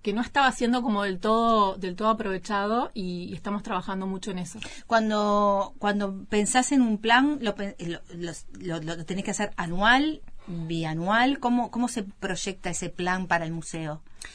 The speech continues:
Speaker 1: Bueno, en realidad teniendo como marcando los ejes de trabajo, eh, nosotros comenzamos ya a trabajar ya en el dos mil veinticinco. En realidad pasó que yo entré el do-, en el dos mil veinticinco casi a mediados de año, en mayo,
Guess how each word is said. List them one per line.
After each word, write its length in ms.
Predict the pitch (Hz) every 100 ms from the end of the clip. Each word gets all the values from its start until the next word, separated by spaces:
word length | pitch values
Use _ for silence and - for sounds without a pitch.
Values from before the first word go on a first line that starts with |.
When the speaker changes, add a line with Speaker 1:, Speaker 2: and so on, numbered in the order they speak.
| - - -
Speaker 1:
Bueno, 300 | 277 196 -
en 100 | 220
realidad 280 | 226 262 302
teniendo 360 | 320 240 302 262
como 180 | 202
marcando 440 | 196 202 202 269 302
los 160 | 247 233
ejes 180 | 247
de 80 | 226
trabajo, 640 | 202 202 196 214 269 285 359
eh, 440 | 208 196 190 185
nosotros 340 | 180 180 226 233
comenzamos 540 | 214 196 202 214 226
ya 100 | 202
a 60 | 208
trabajar 640 | 185 180 - 208 220 - - 226
ya 160 | -
en 80 | 202
el 80 | 208
dos 100 | 185
mil 120 | 196
veinticinco. 680 | 202 190 170 226 240 262 240 - -
En 300 | - 190 220
realidad 220 | 180 220
pasó 280 | 240 226 247
que 80 | 196
yo 120 | 208 220
entré 280 | 208 185 233
el 60 |
do-, 160 | 220 208
en 140 | 214 190
el 80 |
dos 100 | 190
mil 120 | 202 214
veinticinco 640 | 208 214 247 226 196 170
casi 240 | 196 208 208
a 20 |
mediados 320 | 196 202 202
de 100 | 208
año, 280 | 220 233 240
en 60 |
mayo, 480 | 190 226 220 254 277